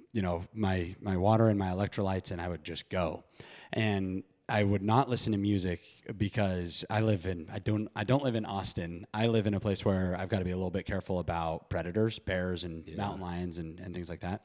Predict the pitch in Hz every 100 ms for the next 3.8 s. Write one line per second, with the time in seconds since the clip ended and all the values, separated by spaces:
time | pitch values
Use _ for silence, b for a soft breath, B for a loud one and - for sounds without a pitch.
0 | B B B B B B B - 127 117
1 | 110 107 101 107 - _ _ 123 117 143
2 | 120 110 117 127 123 110 113 104 101 95
3 | 120 120 104 98 - - 117 104